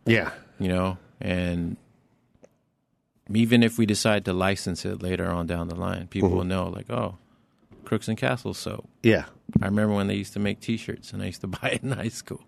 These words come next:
Speaker 1: Yeah.
Speaker 2: I used to get that, uh, now a lot. They're like, "Oh, you're, you're so-and-so from Crooks and Castles."
Speaker 1: Yeah.
Speaker 2: Man, I remember in high school, I used to rock everything. <laughs> I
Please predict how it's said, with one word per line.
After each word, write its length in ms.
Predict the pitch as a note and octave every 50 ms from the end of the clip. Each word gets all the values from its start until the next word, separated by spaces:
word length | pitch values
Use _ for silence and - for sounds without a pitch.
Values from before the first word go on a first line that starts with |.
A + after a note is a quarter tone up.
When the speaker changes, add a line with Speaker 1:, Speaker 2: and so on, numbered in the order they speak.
| _ _ -
Speaker 1:
Yeah. 320 | - A2 A#2+ A#2 F#2+ E2 - -
Speaker 2:
I 60 | B2+
used 100 | B2+ -
to 60 | E3+
get 140 | D#3+ C#3+ - -
that, 240 | D#3+ D3+ B2+ - - _ _ _ - _ _ _ _ _ _ _ _ _ _ -
uh, 60 | A2+
now 340 | G#2 G#2+ A#2+ C3 C#3 C#3 B2
a 20 | G#2+
lot. 260 | A2+ C#3+ D#3 A#2+ -
They're 80 | A#2+ A2+
like, 160 | A2+ A#2+ - -
"Oh, 320 | G3 G#3 A3 G3 E3 D3
you're, 220 | D3 E3 F3 E3 - -
you're 300 | C#3 C#3+ D#3 D#3+ D#3 C3+ - - _ _ _ _ - _ _ _ _ _ _ -
so-and-so 520 | - E3+ F3 G3 F3+ - - B2 A2 G#2
from 120 | G2 - -
Crooks 240 | - - E3 D#3+ -
and 100 | D#3 -
Castles." 460 | F#3 F3+ G#3 - - - G#2 G2 G2+
Speaker 1:
Yeah. 240 | G2+ G2 F#2 E2 D2+ - - - - _ - - - _ - - -
Speaker 2:
Man, 300 | - D3 D3+ D3 C3+ B2+
I 60 | B2+
remember 280 | C3 C#3 C#3 C#3+ C#3
in 80 | C3+ C3
high 180 | C3 C3+ C#3 C3
school, 320 | - - - C3+ B2+ A#2 -
I 140 | - C#3 C#3
used 240 | C#3 C3 A2 -
to 100 | - B2+
rock 400 | A2+ A2 A#2+ A#2+ B2 A#2+ - - - - - -
everything. 1080 | - C#3 D3+ D#3 D3+ D3 C#3 C3 B2+ B2+ A2+ G#2+ G#2 - - A2 G2+ F#2 F2+ F2 E2+ -
<laughs> 920 | - - - - - - - - - - - - - - - - - - -
I 80 | -